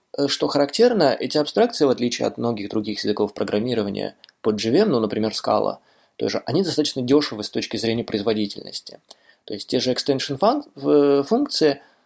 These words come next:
они, э, представляют из себя обычные функции, просто где первый параметр является ресивером с точки зрения байткода. То есть никакого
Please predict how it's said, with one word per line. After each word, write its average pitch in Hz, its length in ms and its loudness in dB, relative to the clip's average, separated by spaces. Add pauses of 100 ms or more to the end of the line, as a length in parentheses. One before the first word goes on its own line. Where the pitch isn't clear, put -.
(420)
они, 196 600 2 (220)
э, 156 180 4
представляют 196 440 2
из - 60 0
себя 143 300 4
обычные 127 500 0
функции, 240 420 0
просто 139 300 -2
где 117 180 2
первый 117 300 0
параметр 185 360 2
является 127 360 2
ресивером 104 480 -4
с - 40 -18
точки - 200 -6
зрения 95 220 -2
байткода. 101 580 -2 (380)
То - 60 -4
есть - 140 0
никакого 135 600 4